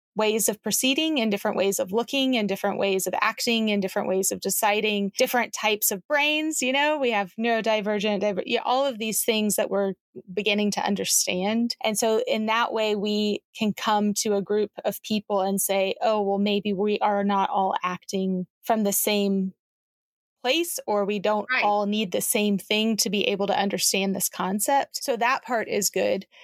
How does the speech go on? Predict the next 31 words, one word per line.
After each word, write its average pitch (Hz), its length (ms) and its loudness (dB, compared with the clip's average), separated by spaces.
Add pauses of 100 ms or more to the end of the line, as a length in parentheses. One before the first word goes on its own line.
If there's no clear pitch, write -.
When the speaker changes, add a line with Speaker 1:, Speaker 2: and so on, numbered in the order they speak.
(140)
Speaker 2:
It's - 200 -2
Speaker 1:
I 226 140 2
Speaker 2:
great. - 40 -4
Speaker 1:
think 254 160 -2
the 220 100 2
hard 294 480 0
thing 240 240 0
is 208 320 0
that 214 260 2 (180)
we 226 160 -2
know 277 260 0
all 254 240 2
of 190 120 -10
this 220 200 0
stuff, 214 520 0
but 214 120 -4
be 226 160 0
able 226 240 0
to - 180 0
figure 233 320 0
out 214 160 0
how 220 320 0
we 208 180 -4
will 202 120 0
utilize 208 580 0
that 196 200 0
in 202 80 -2
our 208 120 0
personal 196 520 -2
relationships. - 1000 0
Speaker 2:
Yes. - 420 -4